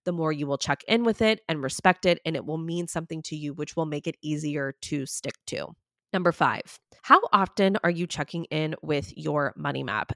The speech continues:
This is one that we've got to debunk, okay? We've got a lot of debunking to do on this one. I have often shared with you guys that my money map is something that I check in with,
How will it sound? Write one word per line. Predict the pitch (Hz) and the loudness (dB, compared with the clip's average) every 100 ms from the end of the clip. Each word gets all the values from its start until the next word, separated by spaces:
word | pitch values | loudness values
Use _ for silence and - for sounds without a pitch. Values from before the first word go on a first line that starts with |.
| - | 4
This | 190 262 | 8 8
is | 320 262 | 6 6
one | 214 202 | 6 6
that | - | 4
we've | 160 156 - | 2 0 0
got | 156 135 - - - _ _ - | 4 4 2 -6 -10 _ _ -2
to | 165 | 0
debunk, | 139 131 104 - - - _ - | 2 2 -2 -4 -20 -20 _ -4
okay? | 139 139 151 - | 2 2 2 -2
We've | 165 | 0
got | 175 147 | 4 6
a | 147 | 4
lot | 151 170 175 | 6 10 10
of | 165 | 10
debunking | 165 147 143 123 123 151 _ - | 6 6 4 0 -2 -8 _ -2
to | 160 | 6
do | 143 | 6
on | 120 117 | 6 0
this | - | -4
one. | - - - - _ _ | -4 -6 -10 -16 _ _
I | 220 294 | 10 12
have | 320 | 12
often | 277 233 208 | 12 12 8
shared | 190 185 170 | 2 4 4
with | 156 | 4
you | 160 | 4
guys | 160 156 151 151 | 6 8 8 4
that | - 151 156 - _ | 6 8 8 6 _
my | 180 185 208 | 4 6 8
money | 180 170 | 8 8
map | 160 151 - | 6 4 2
is | 165 | 0
something | - 156 160 | 0 0 4
that | 156 | 6
I | 151 | 6
check | - 156 - | 6 4 4
in | 151 147 147 156 - | 2 0 -2 -6 -2
with, | 160 147 139 - | 2 4 2 -2